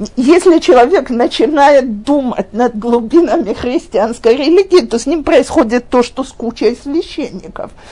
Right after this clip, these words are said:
То есть он просто отходит от неё. Я не в шутку это говорю. Религия, которая целиком построена на неимоверных аксиомах, разум её не принимает.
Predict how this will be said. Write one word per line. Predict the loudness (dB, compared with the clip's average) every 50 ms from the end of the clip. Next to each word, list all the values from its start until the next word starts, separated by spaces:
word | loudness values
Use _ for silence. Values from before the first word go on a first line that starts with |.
| -20 -12 -8
То | -6
есть | -6 -6 -4
он | -4 -6 -6 -4
просто | -4 -2 -2 -2 -2 0 2 2 2
отходит | 2 -2 -6 -6 -6 -6 -6 -8 -12 -18 -14 -12 -12
от | -12 -12 -12 -12
неё. | -12 -10 -8 -8 -8 -8 -8 -8 -8 -8 -8 -8 -10 -12 _ -20 -20 -20 -20 -20 -20 -20 -20 -20 -10 -6
Я | -4 0 2 4 4 2
не | 2 0 0 0
в | -2 -2
шутку | -2 2 2 2 2 0 0 2 4 4
это | 4 4 2 0
говорю. | 0 0 2 2 2 0 0 0 2 2 2
Религия, | 2 2 2 2 0 0 2 2 4 4 4
которая | 4 2 0 2 2 2 4 4 4 4
целиком | 2 0 0 2 4 4 4 4 2 0 -2 0 4 4 4 4 2 0
построена | 0 2 2 2 0 -4 -6 -4 0 2 4 4 4 2 0 -4 -4 -2 -2 -2
на | 0 -2 -2
неимоверных | -2 -2 -2 -4 -4 -2 0 0 0 0 0 0 0 0 0 0 -2 -4 -2 0 0
аксиомах, | 0 0 -2 -6 -12 -8 -8 -6 -4 -4 -6 -6 -4 -4 -4 -4 -2 -2
разум | 2 4 4 4 4 4 2 -2 -2 -2 -2
её | -4 -2 0 -2 -2
не | -2 -4 -6
принимает. | -2 0 0 0 0 -2 -4 0 2 2 2 2 2 -2 -4 -6 -6 -8 -16